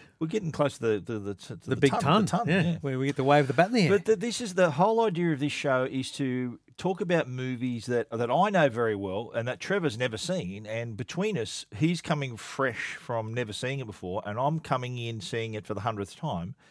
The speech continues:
Speaker 1: and sharing our thoughts and going behind the scenes, sharing all those little tidbits. And for you listening,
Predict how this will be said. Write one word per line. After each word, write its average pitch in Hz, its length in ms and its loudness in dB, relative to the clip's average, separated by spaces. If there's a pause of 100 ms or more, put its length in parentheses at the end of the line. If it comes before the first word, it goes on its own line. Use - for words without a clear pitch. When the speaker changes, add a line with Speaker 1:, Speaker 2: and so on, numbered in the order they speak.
(360)
Speaker 1:
and 120 300 -2 (120)
sharing 147 540 0
our 110 140 0
thoughts 110 460 -4
and 104 420 -6 (220)
going 135 260 0
behind 113 260 -4
the 107 80 -4
scenes, 110 360 -8
sharing 131 320 -6
all 110 120 -4
those 101 200 0
little 104 160 -8
tidbits. 98 400 -10
And 123 100 -6
for 156 120 -4
you 262 180 2
listening, 135 480 0